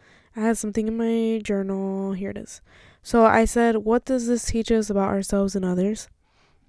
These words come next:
And I put, "It teaches us to ask God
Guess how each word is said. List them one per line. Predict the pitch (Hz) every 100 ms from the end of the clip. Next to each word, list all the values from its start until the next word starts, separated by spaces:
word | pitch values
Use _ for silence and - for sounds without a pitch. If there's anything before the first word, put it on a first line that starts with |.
| _ _ - _
And | 226 208 196 196
I | 214 214
put, | - 220 220 - _ _ _ _ _
"It | 220 220
teaches | 254 262 247
us | 240
to | -
ask | 220 226 220
God | 220 196 196 208